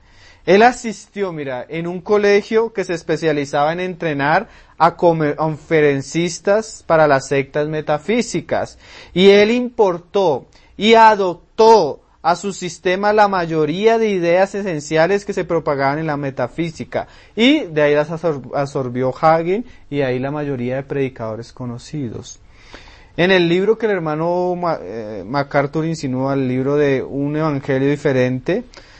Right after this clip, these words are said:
dice que él demuestra claramente que los maestros pa-, de la palabra de fe deben su ascendencia a grupos como la ciencia cristiana, la teosofía,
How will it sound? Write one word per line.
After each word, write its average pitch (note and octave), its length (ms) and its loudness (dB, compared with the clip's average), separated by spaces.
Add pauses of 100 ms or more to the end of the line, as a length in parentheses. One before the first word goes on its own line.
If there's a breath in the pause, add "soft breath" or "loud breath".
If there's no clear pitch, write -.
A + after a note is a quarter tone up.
(240 loud breath)
dice E3+ 360 2
que C3+ 180 2
él C#3+ 160 0
demuestra E3+ 720 0
claramente E3 1080 -2
que D3 120 -2
los C#3+ 160 2
maestros C#3 640 -2
pa-, D3+ 280 2
de C#3 220 -4
la C3+ 160 -2
palabra C3 440 2
de D3 120 2
fe D#3 320 0 (480 soft breath)
deben E3+ 380 2
su F#3+ 140 -2
ascendencia C3+ 1200 -2 (320 soft breath)
a C#3+ 180 4
grupos E3+ 640 -2
como D3+ 280 -6
la A#2+ 120 -4
ciencia B2 540 -4
cristiana, B2 800 -4
la B2 280 -2
teosofía, C3+ 1160 -2